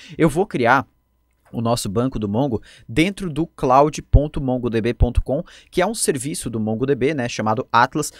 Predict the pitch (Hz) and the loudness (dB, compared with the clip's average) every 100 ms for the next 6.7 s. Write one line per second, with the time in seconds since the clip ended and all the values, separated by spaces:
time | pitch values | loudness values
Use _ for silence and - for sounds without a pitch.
0 | - - 196 185 175 190 143 143 139 - | -16 -8 0 0 -2 -4 -4 -6 -10 -10
1 | 143 123 120 127 120 127 127 127 - 135 | -6 -4 -4 -4 -6 -4 0 -2 0 -4
2 | 143 - 123 123 139 113 123 - 113 113 | -4 0 0 0 0 0 0 0 -2 -2
3 | - 113 110 110 110 110 107 117 95 - | -4 -8 -6 -6 -4 -4 -2 -2 -4 -6
4 | 107 113 123 - 120 123 107 123 120 131 | -8 -6 -6 -2 -2 0 2 0 -2 -8
5 | 127 139 110 117 - _ - 139 - 131 | -6 -2 -2 -2 -10 _ -10 -8 -4 -4
6 | 104 104 104 104 104 98 90 | -4 -4 -4 -4 -2 -2 -6